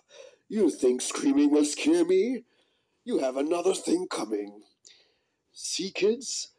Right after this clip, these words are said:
you must always be careful, for there is danger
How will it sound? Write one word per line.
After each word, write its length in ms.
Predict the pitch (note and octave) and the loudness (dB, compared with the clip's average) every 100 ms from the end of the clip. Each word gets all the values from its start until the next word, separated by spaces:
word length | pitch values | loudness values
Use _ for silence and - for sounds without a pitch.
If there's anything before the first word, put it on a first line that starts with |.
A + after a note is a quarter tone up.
| _ | _
you 100 | - | -10
must 220 | - A2 - | -6 -6 -6
always 480 | - F3+ G#3+ A#3 A3+ | -4 0 0 -2 -6
be 100 | G#3+ | -8
careful, 800 | - - G3 F#3 - G#2+ G2+ G#2 _ _ _ _ _ _ _ _ _ | -8 -6 -2 -4 -4 -6 -4 -6 _ _ _ _ _ _ _ _ _
for 160 | A2 A2 | -8 -4
there 120 | - | -2
is 220 | A#2+ A2+ | -2 -4
danger 760 | - - D#3 C#3+ - A2 G2 | -8 -4 -4 -4 -8 -8 -8